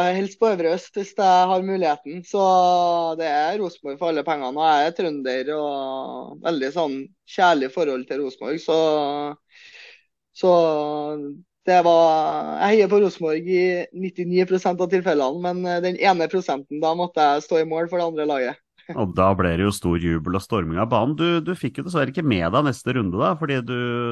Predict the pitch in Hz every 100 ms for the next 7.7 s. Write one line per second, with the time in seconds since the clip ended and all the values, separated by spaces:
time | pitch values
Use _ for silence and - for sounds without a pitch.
0 | 113 113 110 107 110 107 107 104 104 104
1 | 98 107 98 87 82 151 _ - 135 123
2 | 117 107 101 _ _ _ _ _ _ _
3 | - 139 107 127 107 - 107 101 85 82
4 | 87 90 95 87 101 95 80 76 80 90
5 | 71 _ - 87 85 82 82 - - -
6 | 87 78 76 87 87 71 - 73 78 78
7 | 87 67 67 78 78 73 120